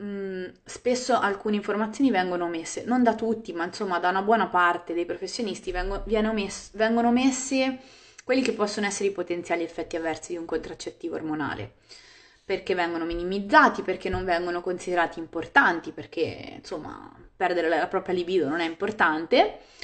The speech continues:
o altre cose, insomma, o magari, <laughs> eh, mi è, mi è successo di ricevere feedback da voi, eh, di situazioni in cui con la pillola erano,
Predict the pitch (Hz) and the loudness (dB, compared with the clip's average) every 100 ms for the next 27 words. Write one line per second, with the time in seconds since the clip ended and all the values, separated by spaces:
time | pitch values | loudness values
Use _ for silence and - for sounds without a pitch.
0 | - - - - 170 165 156 - 175 160 | -18 -20 -20 -10 -4 -2 -4 -6 -6 -2
1 | 151 180 196 - 151 202 349 415 - - | 0 0 -4 -6 -4 0 0 -2 -10 -12
2 | 180 170 170 170 165 135 - 196 233 208 | -8 0 2 2 0 -2 -6 0 0 0
3 | - - - - _ 190 175 - - 196 | -8 -16 -18 -20 _ -6 -6 -8 -10 -8
4 | 190 - 190 196 196 262 247 208 185 185 | -8 -6 -4 -4 8 10 10 6 2 0
5 | - 220 208 196 190 214 196 185 185 175 | 4 6 8 6 4 0 2 2 4 2
6 | 170 220 233 202 175 - 180 170 165 160 | 8 10 10 10 4 -4 -4 -4 -2 -2
7 | 156 156 165 175 185 180 180 - 226 196 | -2 -2 -6 -8 -4 -4 0 2 2 2
8 | 185 214 226 220 214 185 180 226 226 196 | 0 0 2 2 4 4 4 2 4 6
9 | 180 175 175 175 170 165 156 - | 6 6 4 2 2 2 -2 -8